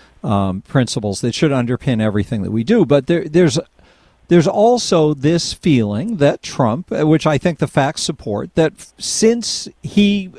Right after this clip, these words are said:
announced he was running for president, they've been doing everything they can do to destroy him. They've impeached him a couple times. They've investigated him for years.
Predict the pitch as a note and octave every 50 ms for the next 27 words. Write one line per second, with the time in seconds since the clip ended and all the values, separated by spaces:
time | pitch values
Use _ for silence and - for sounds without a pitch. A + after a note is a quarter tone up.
0 | _ - D#3 D3+ E3 F3+ F#3 G3+ A3 - - - F#3+ F3+ E3 D3 B2+ D#3 D#3 D#3
1 | D3+ B2+ - D#3 - - F#3+ F#3+ F3+ B2 B2+ A2 G#2+ A2+ F#3+ - _ _ _ _
2 | _ _ _ _ _ _ _ G3 B2+ B2 B2 E3 E3+ F3+ F3 C#3+ E3+ F3+ E3+ E3
3 | F3+ F3 E3+ E3 E3+ E3+ E3+ F3 D#3+ - E3 D#3 D3+ D3 D3 C#3+ C#3 C#3+ C#3+ -
4 | _ _ _ _ _ _ _ _ _ _ _ _ _ - D#3+ C#3+ C3+ C#3+ D3 C#3
5 | C3 A#2 - C#3+ C3 A#2 B2 A#2 - - D3+ C3+ A#2+ G#2+ G#2 G2+ G2 G#2 - _
6 | _ _ - _ _ _ _ _ _ _ - C3 B2+ A#2 B2 A#2+ - G3 G#3 F#3
7 | - - G3 F3+ E3+ - F3 F3 E3 E3+ E3+ D#3 - E3 E3 D#3+ E3 D#3+ D3 B2
8 | C3 A2+ G2 G2+ G2+ G2+ F#2+ C3+ E3+ F3 D#3+ - - E3 D3+ D#3+ D#3 D3+ C#3+ D3+
9 | C#3+ C#3+ C#3+ C#3 B2+ - - C3 B2+ B2 C3+ D3+ D#3 D#3 D3+ D3+ D3+ C#3 -